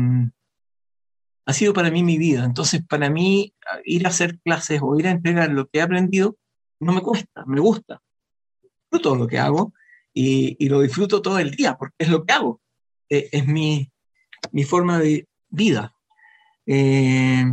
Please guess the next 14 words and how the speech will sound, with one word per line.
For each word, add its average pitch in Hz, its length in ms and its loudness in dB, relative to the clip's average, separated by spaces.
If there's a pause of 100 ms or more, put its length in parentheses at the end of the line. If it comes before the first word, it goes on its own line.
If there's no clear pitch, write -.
(1600)
creo 196 220 4
que 202 100 2
lo, 175 260 0 (300)
mi 190 220 2
responsabilidad 190 840 0
es 175 80 0
entregarlo 165 460 0
a 156 80 2
la 139 140 0
mayor 139 360 -2
cantidad 151 280 -4
de 143 60 -6
gente 143 280 -6
posible. 156 600 -4